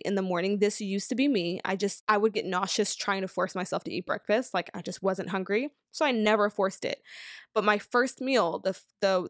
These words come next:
the meal that I ate first, whatever that looks like, was very protein focused, very fat focused, healthy fat focused. And that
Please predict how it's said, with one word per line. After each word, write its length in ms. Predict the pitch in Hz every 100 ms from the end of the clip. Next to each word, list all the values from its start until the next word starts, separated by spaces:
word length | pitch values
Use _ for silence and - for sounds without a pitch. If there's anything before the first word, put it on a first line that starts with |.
| 190
the 80 |
meal 240 | 196 202 214
that 120 | 214
I 40 |
ate 220 | 196 180 -
first, 340 | 208 214 -
whatever 320 | 196 190 196
that 180 | 190 185
looks 220 | 214 254
like, 300 | 220 185 175 _ _ _ _ _
was 220 | 190 190 -
very 240 | 196 202
protein 360 | - 196 202 190
focused, 520 | 190 175 175 185 -
very 260 | 185 175 170
fat 300 | - 196 -
focused, 460 | 196 233 294 -
healthy 300 | 208 180 196
fat 220 | 196 180
focused. 520 | - 220 277 330 - - _ _ _ _ _ _ _ _ _
And 100 | 220
that 140 | 226